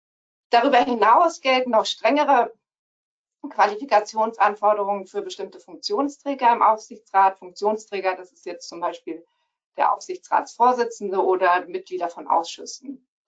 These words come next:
Strengere Anforderungen gelten außerdem auch für den oder für die Finanzexperten in Unternehmen von öffentlichem Interesse.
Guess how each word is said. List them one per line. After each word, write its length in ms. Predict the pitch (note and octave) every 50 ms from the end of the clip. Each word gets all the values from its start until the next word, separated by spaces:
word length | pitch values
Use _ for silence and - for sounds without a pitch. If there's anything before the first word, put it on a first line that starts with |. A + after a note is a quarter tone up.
| _ _ _ _ _ _ _ _ _ _ _ _ _ _ _ -
Strengere 580 | - - - A#3+ C4 C4+ B3+ A#3 A#3 A#3 -
Anforderungen 500 | - A#3 B3 B3 A#3 A#3 A3+ A3 G#3+ G#3
gelten 280 | G#3 G#3 G#3 G3+ - -
außerdem 540 | - - C4+ C#4 C#4 B3+ B3 A#3 A3 G#3 -
auch 240 | G3+ G3 F#3+ F#3+
für 320 | - _ _ - G3 G3+ G3
den 440 | F#3+ F#3+ F#3 F#3+ F#3 F#3 F3+ E3+ E3+
oder 180 | - - F3 F3+
für 160 | - - E3+
die 220 | - - A#3 B3
Finanzexperten 1080 | - - G#3+ G3 G#3+ A#3+ B3+ - G#3 A3 - - _ - G3 G3 F3+ F3+ - G3 F#3+ F#3
in 160 | F#3 F#3 F#3
Unternehmen 400 | F#3+ F3+ F#3+ F3+ F3+ F3 F3 F3+
von 180 | - F3 E3 -
öffentlichem 500 | - - _ C4 - F#3 - - D4 -
Interesse. 580 | - - _ - - - - - - - -